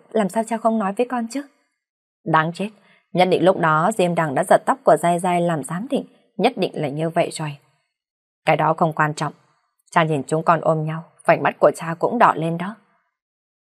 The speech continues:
Thành Dũng Kiền ý vị sâu xa nói tiếp. Hiểu Vũ à, tìm chỗ khoan dung mà độ lượng, bây giờ con rể đã không cần phụ trách người phụ nữ kia rồi.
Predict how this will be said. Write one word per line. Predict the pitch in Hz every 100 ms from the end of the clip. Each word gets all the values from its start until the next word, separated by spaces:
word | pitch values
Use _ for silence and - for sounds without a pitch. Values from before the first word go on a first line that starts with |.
| _ _
Thành | - 175 151 139
Dũng | - 170 240
Kiền | 190 147
ý | - 175
vị | 226 156
sâu | - 165
xa | 165 175
nói | 170 170 175 -
tiếp. | 294 _ _ _ _ _ _ _ _ -
Hiểu | 156 -
Vũ | -
à, | 180 151 - _ _ _ _ -
tìm | 170
chỗ | - 135 -
khoan | 160
dung | 156 165 156
mà |
độ | 135 139
lượng, | - 151 139 _ _ _ _ -
bây | 165
giờ | 156 147
con | 160 156
rể | 160 131
đã | 135
không | - 165
cần | 170 151 -
phụ | 165
trách | - 233
người | 180 147
phụ | -
nữ | - 170 196
kia | 170
rồi. | 160 156